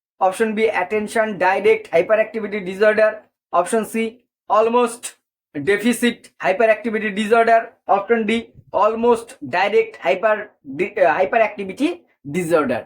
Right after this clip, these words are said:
এটা পারা যাবে, এটা আগেও আমরা পড়েছি, আর তা আপনারা তো খুব ইজিলি জানেন, আপনাদের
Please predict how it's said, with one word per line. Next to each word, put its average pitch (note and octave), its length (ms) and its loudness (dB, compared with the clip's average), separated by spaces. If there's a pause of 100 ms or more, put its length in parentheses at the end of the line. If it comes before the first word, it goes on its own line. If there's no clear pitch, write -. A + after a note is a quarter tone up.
(100)
এটা - 140 0
পারা D#3+ 300 -2
যাবে, A#2+ 200 -12
এটা E3+ 120 -2
আগেও D3+ 220 -2
আমরা F3 180 -4
পড়েছি, E3 400 -6
আর - 140 -2
তা - 80 -4
আপনারা C4+ 320 -2
তো C#4 180 -2
খুব F#3+ 280 -8
ইজিলি E3+ 320 -8
জানেন, C3 300 -2
আপনাদের F#3 360 -6